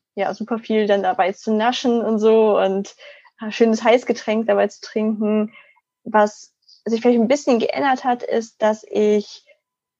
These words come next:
dabei auch wirklich ganz bewusst probiere,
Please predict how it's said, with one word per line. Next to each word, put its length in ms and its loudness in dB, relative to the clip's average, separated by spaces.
dabei 680 4
auch 140 -6
wirklich 260 -2
ganz 240 0
bewusst 480 0
probiere, 760 0